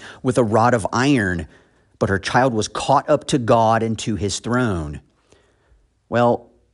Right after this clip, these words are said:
in Psalm chapter two, in talking about the coming Messiah, we read this in verses seven through nine. "I will tell of the decree.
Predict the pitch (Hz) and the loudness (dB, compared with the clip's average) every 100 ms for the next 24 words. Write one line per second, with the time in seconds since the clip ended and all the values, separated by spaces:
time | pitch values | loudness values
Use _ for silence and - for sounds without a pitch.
0 | _ _ _ _ 104 - 151 165 147 131 | _ _ _ _ -6 0 2 2 0 -2
1 | - 117 - 78 67 78 - _ _ _ | -2 -10 -8 -6 -6 -10 -14 _ _ _
2 | _ _ _ _ 87 - 113 - 123 110 | _ _ _ _ -10 0 0 0 -2 0
3 | 110 113 - 101 - 113 113 110 95 87 | 2 0 -2 -8 -4 -2 0 -2 -4 -6
4 | 95 87 69 - - _ _ _ _ _ | -4 -4 -6 -10 -16 _ _ _ _ _
5 | _ 113 117 117 101 98 - 92 85 82 | _ -2 2 2 2 -2 -2 -4 -4 -4
6 | 90 80 80 82 78 82 85 78 71 71 | -6 -4 -4 -4 -6 -4 -4 -4 -8 -12
7 | 80 _ _ _ _ _ _ _ - 87 | -16 _ _ _ _ _ _ _ -6 -2
8 | 85 - - 123 127 135 123 131 147 147 | 0 0 2 4 4 4 2 2 0 -2
9 | - 101 90 98 147 | -2 -2 -2 -4 -6